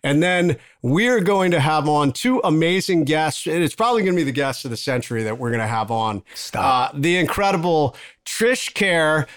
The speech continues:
Speaker 1: and Erica Redmond. And the topic of that show, Ray, what's that topic?
Speaker 2: I like to call it Living with Awesome, but what do you think you wanna call it, sir?
Speaker 1: Uh, I, I wanna call it Partnered with Perfection. I mean, you know, it's tough.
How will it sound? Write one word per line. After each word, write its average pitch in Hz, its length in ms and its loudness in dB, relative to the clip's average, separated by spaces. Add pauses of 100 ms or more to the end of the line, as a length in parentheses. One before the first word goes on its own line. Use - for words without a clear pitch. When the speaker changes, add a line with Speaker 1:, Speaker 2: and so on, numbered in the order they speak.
Speaker 1:
and 147 200 0
Erica 185 440 0
Redmond. 147 640 2
And 135 340 2
the 123 40 2
topic 214 340 0
of 180 60 0
that 180 200 2
show, 156 600 2
Ray, 139 200 2
what's 127 220 0
that 98 160 -6
topic? 95 300 -8 (200)
Speaker 2:
I 262 200 0
like 233 200 2
to 190 80 -2
call 170 260 0
it 151 80 -2
Living 170 280 0
with 147 180 -2
Awesome, 180 460 0
but 151 160 -2
what 175 100 0
do 185 60 -2
you 202 120 -2
think 208 300 -4
you 208 80 -4
wanna 208 160 -2
call 208 240 -2
it, 208 80 -4
sir? 220 300 -4 (240)
Speaker 1:
Uh, - 20 0 (320)
I, 196 220 -2
I 196 160 2
wanna 202 500 2
call 170 300 2
it 123 120 -2
Partnered 170 400 0
with 135 160 0
Perfection. 196 840 -2
I 151 100 0
mean, 147 380 2
you 185 100 0
know, 254 160 2
it's - 160 -2
tough. - 340 0